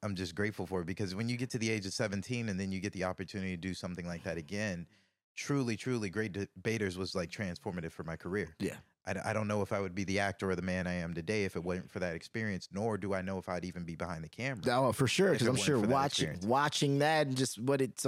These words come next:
Speaker 2: yeah.
Speaker 1: The gems that I was able to take away at
Speaker 2: Eh.
Speaker 1: such a young age, but then be able to process them and to live with that,
Speaker 2: Mm-hmm.
Speaker 1: um,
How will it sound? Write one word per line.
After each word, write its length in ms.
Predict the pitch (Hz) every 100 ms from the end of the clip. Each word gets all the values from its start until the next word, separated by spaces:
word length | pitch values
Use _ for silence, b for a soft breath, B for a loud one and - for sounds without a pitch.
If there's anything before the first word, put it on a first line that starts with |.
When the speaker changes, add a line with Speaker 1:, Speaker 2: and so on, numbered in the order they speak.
| 127
Speaker 2:
yeah. 220 | 135 - - - b b b b -
Speaker 1:
The 140 | 120
gems 720 | 107 95 135 151 151 151 143 - _ _ _ _ _ _ _ _ _ 110
that 160 | 120
I 80 | 123
was 180 | 120 110
able 200 | 120 104
to 60 | 98
take 240 | 123 107
away 500 | 95 92 101 127 131 -
at 120 | 107
Speaker 2:
Eh. 20 | 101
Speaker 1:
such 240 | 117 104
a 40 |
young 280 | 104 101 95 104
age, 480 | 113 127 139 127 -
but 300 | 104 110 92
then 220 | 123 120
be 200 | 110 110
able 240 | 117 107 101
to 140 | 92
process 560 | - 107 117 - 135 -
them 320 | 151 156 147
and 160 | 107 92
to 100 | 90
live 300 | 90 113 127
with 200 | 156 -
that, 240 | - 80
Speaker 2:
Mm-hmm. 640 | 85 82 82 - _ -
Speaker 1:
um, 520 | 127 117 113 104 95